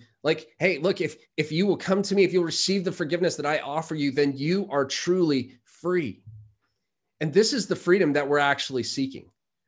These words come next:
The freedom that Jesus offers is not the freedom to do whatever we want. It's the freedom not to do the things that will ultimately destroy us.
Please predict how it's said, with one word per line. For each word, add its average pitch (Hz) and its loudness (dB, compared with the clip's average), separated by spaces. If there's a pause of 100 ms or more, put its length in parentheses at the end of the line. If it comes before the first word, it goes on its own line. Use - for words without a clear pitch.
(240)
The 143 -2
freedom 233 4
that 170 6
Jesus 156 0
offers 151 0
is 127 -2
not 170 0
the 151 -4
freedom 175 4
to 143 -8
do 143 2
whatever 139 2
we 117 -2
want. 110 0 (840)
It's 165 -4
the 175 0
freedom 175 2
not 165 2
to 165 -6
do 123 -4
the 120 -4
things 131 -2
that 123 -6
will 123 -10
ultimately 131 -2
destroy 113 -4
us. - -18